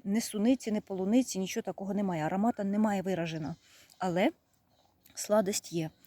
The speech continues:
От мені цікаво, цю ягодку я з'їла, вона дуже солодка мені була. Зараз давайте, можливо, трошки зеленішу виберемо, можливо, там трошки інакший с-, вкус буде, бо та,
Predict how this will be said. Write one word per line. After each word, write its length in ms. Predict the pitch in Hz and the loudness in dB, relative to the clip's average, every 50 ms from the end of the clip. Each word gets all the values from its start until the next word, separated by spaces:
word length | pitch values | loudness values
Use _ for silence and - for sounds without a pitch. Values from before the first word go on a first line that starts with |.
| _ _ - | _ _ -14
От 160 | 196 - - | -12 -4 2
мені 160 | 220 226 240 | 4 6 6
цікаво, 440 | - - 262 - - 185 156 160 151 - - - - - _ - | 6 4 -4 -4 -4 -4 -4 -4 -6 -8 -10 -14 -16 -18 _ -6
цю 140 | - - 311 | 2 4 6
ягодку 400 | 285 247 196 196 - - - 196 | 6 6 4 2 0 -2 -4 -4
я 120 | 196 196 | -4 -2
з'їла, 260 | 175 185 208 226 214 | -2 0 2 2 2
вона 200 | 190 202 190 185 | 2 2 0 -2
дуже 300 | 165 160 185 180 156 165 | -2 -2 -4 -4 -4 -4
солодка 420 | 156 - 160 156 160 165 - - 220 | -8 -8 -4 -4 -4 -4 -2 0 4
мені 180 | 240 247 254 | 6 6 6
була. 260 | 233 262 254 269 269 269 - - - - - - | 6 4 4 4 4 2 -2 -16 -20 -20 -12 -4
Зараз 260 | - 233 233 233 196 | 0 2 4 4 4
давайте, 400 | 170 190 196 214 220 - 233 208 - - _ _ _ _ _ - _ _ _ _ _ _ - _ _ - - - | 4 4 4 4 4 4 2 0 0 -4 _ _ _ _ _ -20 _ _ _ _ _ _ -20 _ _ -20 -12 -4
можливо, 320 | 170 170 180 196 208 180 | -2 0 4 4 4 4
трошки 300 | 190 - 180 - - 180 | 4 0 -4 -4 -2 0
зеленішу 560 | 180 185 180 185 208 233 320 339 - - - - - - - - - - - - - _ _ - - | 4 6 8 10 12 10 10 10 6 -2 -2 -6 -8 -20 -20 -20 -20 -20 -20 -20 -20 _ _ -4 0
виберемо, 340 | 196 170 165 170 165 165 175 | 0 2 2 2 2 2 2
можливо, 340 | 180 170 - 190 185 190 | 2 2 0 0 2 2
там 180 | 185 - 285 - - - - - _ - - | 2 2 2 2 2 -2 -6 -20 _ -20 -16
трошки 340 | - 180 196 - - - 220 | -10 -6 -6 -6 -4 0 2
інакший 380 | 214 190 175 - - - 180 175 | 4 4 4 2 0 -4 -6 -6
с-, 120 | - - _ - - - _ - _ - | -6 -10 _ -18 -20 -20 _ -20 _ -4
вкус 220 | 190 185 160 - | -2 -2 -2 -2
буде, 240 | 160 175 151 170 165 | -4 -4 -2 0 2
бо 100 | 175 196 | 0 2
та, 200 | - 240 233 | 4 4 2